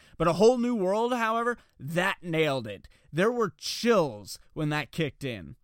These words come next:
Will Smith comes off great in this, too. Uh, I'm, I'm totally okay with this casting at this point. I think he really is gonna make this his own. The scale of the film seems like it's gonna be impressive, too.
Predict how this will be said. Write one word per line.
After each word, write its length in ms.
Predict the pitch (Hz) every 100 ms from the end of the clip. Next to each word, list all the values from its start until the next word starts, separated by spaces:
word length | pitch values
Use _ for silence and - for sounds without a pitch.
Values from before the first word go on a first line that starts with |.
| _ _ -
Will 180 | 175 285
Smith 360 | - 233 240
comes 280 | - 214 202
off 240 | 185 143 -
great 520 | 135 123 156 165 -
in 140 | 147 131
this, 260 | 113 -
too. 320 | - 123 101 - _ _
Uh, 160 | 135 143 160
I'm, 260 | 226 185 -
I'm 160 | 208 202
totally 460 | 180 202 226 196 180
okay 340 | 160 160 160
with 100 | 170
this 140 | 151 -
casting 400 | 143 147 - 175
at 60 |
this 160 | 175 175
point. 300 | - 196 185
I 60 | 147
think 180 | - 190
he 100 | 196
really 600 | 139 156 180 190 185 180
is 280 | - 160 127
gonna 180 | 160 151
make 260 | 147 151
this 240 | 156 151 -
his 180 | 139 127
own. 380 | 135 156 175 180 _ _ _
The 180 | 147 170
scale 340 | - 226 302
of 80 | 254
the 60 | 156
film 300 | 196 202 180
seems 340 | 180 190 160
like 220 | 175 165
it's 160 | 165 123
gonna 200 | 160 160
be 160 | 151 143
impressive, 680 | 110 131 135 - 131 113
too. 320 | - 139 123